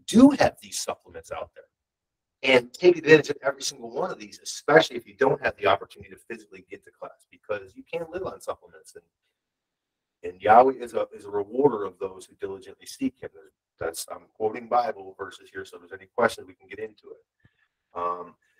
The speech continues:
that is one thing that we strive to in this school, is this school is not about theories, concepts, or opinions. This school is not about a man. This school is not about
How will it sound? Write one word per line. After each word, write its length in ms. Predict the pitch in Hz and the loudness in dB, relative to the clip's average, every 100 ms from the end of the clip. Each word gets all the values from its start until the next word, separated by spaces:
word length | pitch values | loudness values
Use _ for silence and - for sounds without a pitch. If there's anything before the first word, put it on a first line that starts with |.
| - | 0
that 100 | 104 | 4
is 140 | 104 - | 4 6
one 240 | 120 139 | 8 8
thing 440 | - 175 170 170 127 | 4 -6 -6 0 4
that 220 | 120 113 | 4 2
we 360 | 135 147 147 - | -6 -6 -10 -10
strive 760 | - - 127 135 135 135 - | -10 -2 8 10 10 2 -4
to 280 | - 127 113 - | -18 -20 -18 -12
in 280 | 135 143 147 | -10 -12 -14
this 260 | 147 - | -12 -12
school, 520 | - - 165 151 - _ _ _ _ _ _ _ | -14 -10 -10 -10 -14 _ _ _ _ _ _ _
is 200 | 117 113 | -12 -12
this 260 | - 269 - | -4 -2 -2
school 420 | - 196 190 190 | -6 6 10 10
is 380 | 196 208 196 147 | 8 0 -2 -8
not 400 | 139 139 139 - _ | -4 -4 -4 -12 _
about 380 | - - 98 - - - | -8 0 0 -2 -10 -4
theories, 540 | 151 156 160 170 - _ _ - | -4 -4 -8 -16 -18 _ _ -16
concepts, 800 | - 147 165 - 170 160 - - | -8 -6 -8 -2 2 2 2 2
or 160 | - - | 10 10
opinions. 640 | - - - - _ - _ _ _ | 10 0 -6 -10 _ -20 _ _ _
This 200 | 131 170 | 4 4
school 460 | - - 180 185 180 | 4 -4 4 6 6
is 260 | 185 175 | 4 2
not 340 | 147 147 143 143 | 0 0 0 -4
about 300 | 143 135 135 | -6 -10 -10
a 80 | 131 | -8
man. 440 | 147 185 196 185 | -8 -8 -8 -10
This 120 | 175 | -12
school 320 | - - 170 | -14 -14 -12
is 100 | 165 160 | -6 -2
not 160 | 147 | -2
about 400 | 147 139 139 135 | -2 -6 -2 -2